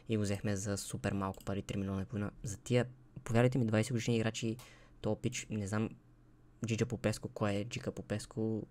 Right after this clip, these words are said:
никаква идея кой е. Трябваше да го видя това преди епизода, но няма значение. Хуан Осорио, пак отново нереален. Тука Медзала,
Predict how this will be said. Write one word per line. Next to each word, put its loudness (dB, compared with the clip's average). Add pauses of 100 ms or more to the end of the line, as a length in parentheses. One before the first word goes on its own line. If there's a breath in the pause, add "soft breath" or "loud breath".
(260)
никаква -2
идея -2
кой 0
е. -2 (460)
Трябваше -4
да -2
го -8
видя 0
това -8
преди -6 (240)
епизода, -2
но 2 (200)
няма -2
значение. 0 (580 loud breath)
Хуан 4
Осорио, 6 (840)
пак 2
отново 2
нереален. 0 (160)
Тука -4 (140)
Медзала, 2